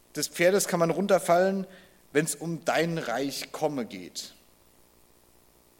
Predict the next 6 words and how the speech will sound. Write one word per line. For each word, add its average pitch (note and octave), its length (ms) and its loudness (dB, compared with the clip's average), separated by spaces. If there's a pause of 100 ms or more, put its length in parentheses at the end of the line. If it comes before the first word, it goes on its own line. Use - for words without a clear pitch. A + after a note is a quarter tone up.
(140)
Weil B2 120 -2
dieses G#3 400 -2
Gebet E3 540 0 (360)
ist - 160 -8
plötzlich C#3 640 -4 (420)
riesengroß. C3 800 -6